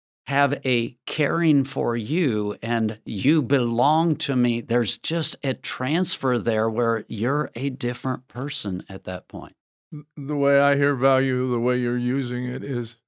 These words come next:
Speaker 2: you matter.
Speaker 1: Yeah, that's a great, that's great.
Speaker 2: You matter. You have substance. Uh, you mean something to me.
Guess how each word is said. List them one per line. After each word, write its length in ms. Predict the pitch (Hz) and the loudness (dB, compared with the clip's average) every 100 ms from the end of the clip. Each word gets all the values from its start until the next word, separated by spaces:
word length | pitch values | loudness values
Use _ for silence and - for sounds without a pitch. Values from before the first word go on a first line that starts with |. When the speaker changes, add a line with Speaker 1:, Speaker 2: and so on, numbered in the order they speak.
| _ | _
Speaker 2:
you 140 | 147 131 | -2 -2
matter. 420 | 135 131 117 - _ _ _ _ _ _ _ _ _ _ _ 147 | -2 -4 -6 -10 _ _ _ _ _ _ _ _ _ _ _ -2
Speaker 1:
Yeah, 300 | 123 143 113 - | 2 4 2 -2
that's 240 | - 117 131 | -4 -2 0
a 60 | |
great, 380 | 113 117 123 - | 2 0 0 -4
that's 240 | 113 110 | -6 -4
great. 380 | - 123 123 - | 0 0 0 -4
Speaker 2:
You 200 | 190 139 | -4 -4
matter. 420 | 139 143 151 127 | 0 2 2 2
You 160 | 117 120 | 0 0
have 200 | 131 127 | 0 0
substance. 680 | - 143 135 - 113 - - _ _ _ _ _ - | 2 2 2 -4 -8 -8 -18 _ _ _ _ _ -6
Uh, 100 | 120 | -4
you 220 | 127 143 | 0 4
mean 260 | 156 165 156 | 6 6 6
something 440 | 156 139 135 123 | 4 4 2 0
to 140 | - 127 | 0 -2
me. 180 | 104 | -2